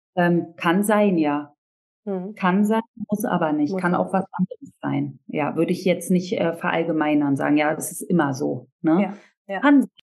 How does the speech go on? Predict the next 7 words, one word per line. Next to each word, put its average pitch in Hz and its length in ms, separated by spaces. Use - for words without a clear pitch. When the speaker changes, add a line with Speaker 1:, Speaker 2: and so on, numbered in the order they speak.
Speaker 1:
muss 220 240
aber - 260
auch 143 180
nicht. 139 320
Speaker 2:
Mhm. 180 420
Speaker 1:
Ja. 151 120
Speaker 2:
Okay. 196 480